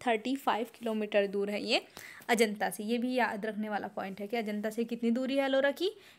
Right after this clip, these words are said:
एक सौ पैंतीस, वन थर्टी फ़ाइव किलोमीटर। ठीक है, अब बात करते हैं इनके प्राचीन नाम की। एलोरा गुफाओं के प्राचीन नाम की बात करें तो एलापुर अंचल इनका प्राचीन नाम है।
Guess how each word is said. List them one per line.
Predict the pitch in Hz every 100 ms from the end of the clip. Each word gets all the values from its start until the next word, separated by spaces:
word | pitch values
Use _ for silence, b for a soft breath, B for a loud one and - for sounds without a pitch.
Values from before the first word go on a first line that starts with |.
| B
एक | 233 233
सौ | 311
पैंतीस, | 320 233 202 190 185 -
वन | 214 247
थर्टी | 226 190 208
फ़ाइव | 208 226 349 -
किलोमीटर। | - 254 262 240 190 185 170 - _ b b b b b b -
ठीक | 339
है, | 359
अब | 254
बात | 226 269 269
करते | 311 311
हैं | 311
इनके | 330
प्राचीन | 302 214 208 269 302
नाम | 247 220
की। | 214 277
एलोरा | 233 214 240
गुफाओं | 226 220 208
के | 247
प्राचीन | 233 202 247 262
नाम | 233 226
की | 233
बात | 208 202
करें | - 208 254
तो | 320 302 -
एलापुर | 233 262 254 262
अंचल | - 208 208 226
इनका | 214 208 285
प्राचीन | 285 202 214 196
नाम | 190 190
है। | 185